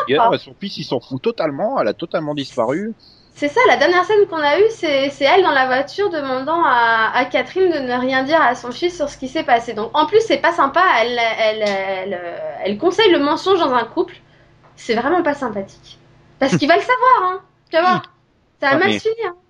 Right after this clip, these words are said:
Speaker 1: Bah oui, mais il faudra attendre la fin de saison, ça, à mon avis, euh.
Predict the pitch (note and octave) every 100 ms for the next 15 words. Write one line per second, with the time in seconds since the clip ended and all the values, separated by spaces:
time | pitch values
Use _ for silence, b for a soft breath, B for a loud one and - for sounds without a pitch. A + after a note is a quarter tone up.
0 | _ _ _ _ _ _ _ G2+ F3+ G3+
1 | - G2+ G#2 - F#2+ F#2+ G2 A#2+ C3+ F#2
2 | F2 - G2+ - A#2 G2 G2+ F2 E2 E2+
3 | E2 - F#2+ F2+